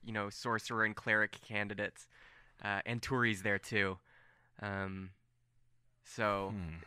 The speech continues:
Speaker 1: you know, they're kind of <laughs> hashing out the delay.
Speaker 2: You know, it's actually, it's actually really pressing. Uh,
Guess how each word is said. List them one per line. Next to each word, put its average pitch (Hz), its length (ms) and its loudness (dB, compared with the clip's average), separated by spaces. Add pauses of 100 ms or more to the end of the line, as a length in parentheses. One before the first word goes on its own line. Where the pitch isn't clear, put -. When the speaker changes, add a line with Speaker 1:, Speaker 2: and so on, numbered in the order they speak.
Speaker 1:
you 110 80 -4
know, 98 240 2
they're 110 160 4
kind 117 220 0
of 101 100 0
<laughs> - 80 -6
hashing 120 320 4
out 107 200 2 (480)
the 123 180 0
delay. 123 580 6 (140)
Speaker 2:
You 139 160 6
know, 147 180 8
it's 139 160 6
actually, 151 380 6
it's 120 160 0
actually 143 240 0
really 156 240 2
pressing. 101 480 4
Uh, 107 180 4